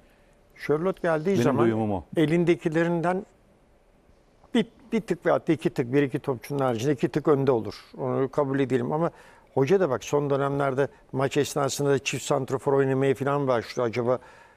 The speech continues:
Speaker 1: orada da onlar mı gider, tek mi oynarlar, arkasını farklı işte şey var, Lincoln var. Bunlar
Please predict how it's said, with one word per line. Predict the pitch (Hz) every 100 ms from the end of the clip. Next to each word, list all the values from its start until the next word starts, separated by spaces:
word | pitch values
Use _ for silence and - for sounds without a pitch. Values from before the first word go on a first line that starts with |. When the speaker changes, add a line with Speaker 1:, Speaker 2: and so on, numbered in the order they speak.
| _ _ _ _ _ _
Speaker 1:
orada | 139 139 131 131
da |
onlar | 147 135 135
mı | 127 127
gider, | 120 123 -
tek | 143 -
mi | 135
oynarlar, | 135 131 131 131 131
arkasını | 135 117 - 120 139
farklı | 127 135 123 139
işte | 127 -
şey | 131 139 131
var, | 131 123 - _ -
Lincoln | 143 151 147 156
var. | 160 220
Bunlar | 262 254